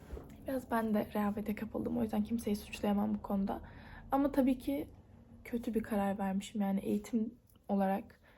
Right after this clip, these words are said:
yarışabileceğim kişi sayısı da azdı açıkçası. Ama kendi okulumda yarışabileceğim onlarca insan vardı. Sanırım dört şubeydik. Orada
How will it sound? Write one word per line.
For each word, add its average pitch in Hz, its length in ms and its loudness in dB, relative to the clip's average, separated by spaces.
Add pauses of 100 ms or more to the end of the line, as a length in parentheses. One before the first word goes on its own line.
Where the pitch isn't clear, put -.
(260)
yarışabileceğim 214 840 6
kişi - 240 -6
sayısı 208 400 0
da 190 100 0
azdı 185 440 -6
açıkçası. - 560 -12 (640)
Ama 220 420 2 (180)
kendi 220 600 6
okulumda 208 360 0
yarışabileceğim 214 560 2
onlarca 190 520 2
insan 196 380 -2
vardı. 202 180 -4
Sanırım 220 400 2
dört 208 180 4
şubeydik. 196 680 -4 (600)
Orada 220 500 4